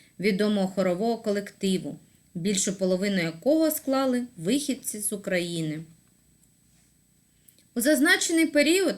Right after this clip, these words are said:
набув значного розвитку музичний епос, думи та історичні пісні. В них відображалися героїчні сторінки вітчизня-, вітчизняної історії, змальовувалися образи реальних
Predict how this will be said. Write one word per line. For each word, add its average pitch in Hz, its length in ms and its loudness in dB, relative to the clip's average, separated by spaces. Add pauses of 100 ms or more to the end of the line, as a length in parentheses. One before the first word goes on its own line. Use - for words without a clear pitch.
набув 220 380 -2
значного 247 520 2
розвитку 202 680 -4 (220)
музичний 269 800 2
епос, 226 400 0 (240)
думи 359 560 2 (120)
та 208 60 2
історичні 202 760 2
пісні. 208 600 -2 (540)
В 214 80 0
них 440 260 2
відображалися 240 840 2
героїчні 285 680 2
сторінки 254 680 2 (120)
вітчизня-, 202 760 -2
вітчизняної 208 840 0
історії, 165 800 -2 (500)
змальовувалися 247 840 4
образи 185 420 2
реальних 311 420 2